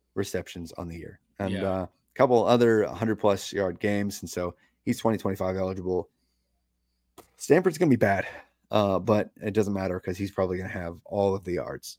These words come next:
Speaker 1: So
Speaker 2: Yeah.
Speaker 1: he's gonna be intriguing to
Speaker 2: <laughs>
Speaker 1: project as well.
Speaker 2: That's, yeah. Uh, let's
Speaker 1: Round it
Speaker 2: finish
Speaker 1: up
Speaker 2: off
Speaker 1: with
Speaker 2: with
Speaker 1: tight
Speaker 2: tight
Speaker 1: ends?
Speaker 2: end. Yeah.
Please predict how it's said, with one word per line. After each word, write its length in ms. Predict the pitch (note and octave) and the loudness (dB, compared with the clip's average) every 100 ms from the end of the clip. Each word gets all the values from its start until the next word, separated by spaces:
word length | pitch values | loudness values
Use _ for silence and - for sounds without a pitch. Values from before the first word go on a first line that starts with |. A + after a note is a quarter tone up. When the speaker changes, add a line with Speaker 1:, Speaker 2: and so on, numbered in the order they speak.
| _ | _
Speaker 1:
So 160 | - - - | -20 -16 0
Speaker 2:
Yeah. 260 | C3 G#2+ - _ _ - | 2 2 -2 _ _ 4
Speaker 1:
he's 160 | C#3+ B2+ | 8 8
gonna 120 | C3 | 8
be 80 | B2 | 6
intriguing 440 | A2 A#2 G#2 G#2 | 4 2 4 2
to 100 | E3+ | 2
Speaker 2:
<laughs> 0 | |
Speaker 1:
project 380 | G#2 F2+ F#2 - | -2 -2 -4 -4
as 100 | F2 | -8
well. 320 | F2+ F2 - _ - _ _ _ _ _ _ - | -6 -8 -12 _ -20 _ _ _ _ _ _ -16
Speaker 2:
That's, 220 | G#2 - _ _ _ _ _ _ - | -16 -16 _ _ _ _ _ _ -4
yeah. 260 | B2+ D3 - _ _ - | 2 2 2 _ _ -2
Uh, 680 | B2+ B2+ B2+ B2+ B2+ B2+ C3+ - - | 0 2 4 2 2 2 0 -4 -10
let's 800 | C#3 B2 D#3+ - - - - - _ _ _ _ _ _ _ - | -2 2 2 2 -10 -8 -12 -16 _ _ _ _ _ _ _ -8
Speaker 1:
Round 160 | G#2 B2+ | 2 4
it 20 | |
Speaker 2:
finish 160 | A#2 | 4
Speaker 1:
up 60 | C#3+ | 4
Speaker 2:
off 100 | C3+ | 4
Speaker 1:
with 100 | A2 | 4
Speaker 2:
with 60 | A#2 | 6
Speaker 1:
tight 0 | |
Speaker 2:
tight 180 | D#3 D3+ | 4 4
Speaker 1:
ends? 360 | D3+ D#3+ F3+ | 2 0 -4
Speaker 2:
end. 60 | - - | -10 -8
Yeah. 340 | C3 B2+ F3 | 2 2 2